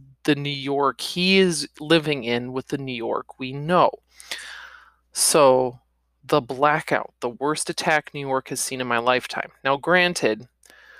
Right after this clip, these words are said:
this sounds heavily like nine eleven, especially when they say that people have been treating celestials like terrorists. And I,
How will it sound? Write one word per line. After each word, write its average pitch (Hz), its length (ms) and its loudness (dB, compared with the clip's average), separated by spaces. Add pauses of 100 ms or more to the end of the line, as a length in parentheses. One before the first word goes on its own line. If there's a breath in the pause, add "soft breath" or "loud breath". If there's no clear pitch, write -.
(1080 soft breath)
this 143 200 4
sounds 127 340 0
heavily 139 420 -2
like 123 340 0
nine 104 280 -2
eleven, 104 600 -6 (220)
especially 120 640 -2
when 120 320 -6
they 101 120 -2
say 110 360 2
that 104 180 0
people 165 320 2
have 143 180 0
been 135 140 -2
treating 135 360 -2
celestials 127 720 0
like - 200 0
terrorists. - 720 2
And 165 160 2
I, 160 260 2